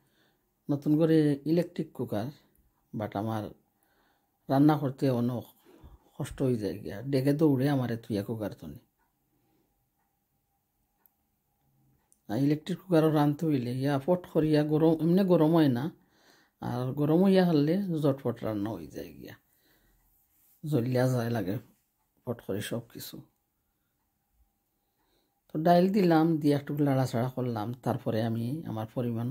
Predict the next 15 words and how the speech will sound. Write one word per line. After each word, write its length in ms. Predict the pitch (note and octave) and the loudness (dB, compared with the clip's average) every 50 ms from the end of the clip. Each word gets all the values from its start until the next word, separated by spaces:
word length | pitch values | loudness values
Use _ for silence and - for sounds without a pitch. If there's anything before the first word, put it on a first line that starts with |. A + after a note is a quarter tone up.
| B2+ C3 | -6 -6
মতো 220 | A2 - - D3 F3 F#3+ - _ _ _ _ _ _ _ _ _ _ _ _ _ _ _ _ | -8 -8 -8 -8 -8 -8 -10 _ _ _ _ _ _ _ _ _ _ _ _ _ _ _ _
পানি 200 | - D#3+ D3+ D#3 D3 D3+ | -2 0 2 2 2 2
দিমু 220 | C#3+ B2 A2+ A2+ A#2+ A2+ A2 | 0 -2 -2 -4 -4 -4 -6
দেখবায়, 420 | A#2 - - - D2+ C2 D#2+ F#2+ C3+ - _ _ A#3+ A#3 E3 C3+ | -8 -8 -8 -10 -10 -10 -10 -12 -14 -16 _ _ -18 -12 -8 -6
ডাইল 160 | B2+ A2 B2+ C#3+ | -4 -4 -4 -4
ফুটার 300 | - G3+ F3+ - D#3 D3+ D3+ D#3+ | -4 -2 0 2 2 2 2 4
জন্য 200 | D#3+ D3+ D3 D3+ E3 E3+ D3 | 4 6 6 6 6 4 2
আর 80 | A2+ - - | 0 -2 -6
কি, 120 | - D2+ D2+ - - _ _ _ _ - | -12 -12 -12 -12 -14 _ _ _ _ -12
এখনও 340 | C3 B2+ C3 B2 B2 B2+ B2 B2+ B2 A2 G2+ A2+ | -10 -8 -6 -6 -4 -4 -6 -6 -8 -8 -8 -6
বেশি 200 | C#3 C3 - - E3+ - | -6 -6 -4 -6 -4 -2
পানি 200 | C#3+ B2+ A#2 A#2+ | -2 -2 -2 -2
দিছি 300 | B2 C#3+ - - - - F2+ G2 | -4 -8 -12 -14 -12 -10 -8 -6
না, 80 | - E3+ F#3+ - _ _ _ _ _ _ _ _ _ _ _ _ _ _ _ _ _ _ - | -6 -6 -8 -10 _ _ _ _ _ _ _ _ _ _ _ _ _ _ _ _ _ _ -6
এক 120 | D#3+ D#3 | -6 -6